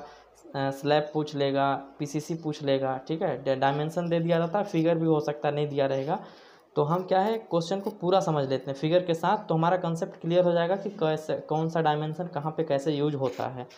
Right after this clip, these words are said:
ठीक है। तो हमारा अर्थ वर्क स्टार्ट करते हैं सेप्टिक टैंक की। मेन सेप्टिक टैंक और सोक पिट दोनों हैं इसमें। तो सेप्टिक टैंक के लिए जो हमारा अर्थ वर्क है वो टू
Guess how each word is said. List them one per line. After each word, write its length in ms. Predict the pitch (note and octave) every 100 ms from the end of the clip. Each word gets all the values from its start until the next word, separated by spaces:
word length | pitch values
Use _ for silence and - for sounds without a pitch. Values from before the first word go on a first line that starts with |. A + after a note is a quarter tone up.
| - - -
ठीक 160 | D3 D#3
है। 60 | F#3
तो 80 | E3
हमारा 240 | D#3 D#3+ D#3
अर्थ 160 | E3
वर्क 200 | F3 E3+
स्टार्ट 320 | E3 E3 E3 E3
करते 240 | E3 E3
हैं 120 | E3+
सेप्टिक 400 | E3 D3+ - E3+ -
टैंक 200 | E3 E3
की। 220 | F3 F3+ - - - - _ _ -
मेन 360 | D3 D#3 F3+ F3
सेप्टिक 420 | - E3 E3 F#3+ F#3
टैंक 220 | F#3 G3+
और 100 | G#3+
सोक 280 | G#3+ F3+ F3 -
पिट 180 | C3+ C#3+
दोनों 340 | D#3 D#3+ C#3+
हैं 80 | B2+
इसमें। 320 | B2 - G3+ - -
तो 60 | -
सेप्टिक 400 | C#3 C#3+ - F3+
टैंक 200 | F3+ F3+
के 80 | F3+
लिए 120 | F3+
जो 120 | F3 F3
हमारा 260 | E3+ E3+
अर्थ 240 | E3 E3+ E3+
वर्क 200 | E3+ E3
है 120 | F#3
वो 160 | F3+ F3 - - -
टू 180 | F3 F#3